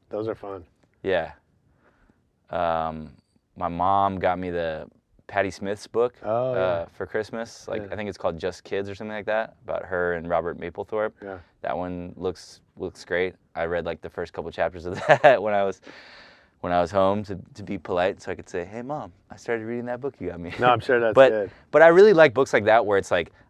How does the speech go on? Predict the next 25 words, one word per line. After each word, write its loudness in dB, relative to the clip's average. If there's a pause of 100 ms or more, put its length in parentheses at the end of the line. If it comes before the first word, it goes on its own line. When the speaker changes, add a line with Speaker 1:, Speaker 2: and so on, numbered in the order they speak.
Speaker 2:
I'm 2
not 4
necessarily, 2 (480)
I 8
don't 4
necessarily 0
know 4
a 6
whole 2
lot 6
about 0
that -4
person's -8
music, -2
or 0
I'm 0
Speaker 1:
Yeah. -2
Speaker 2:
not -4
necessarily -4
a -6
huge -10
fan -6
of -4
their -2
music, -2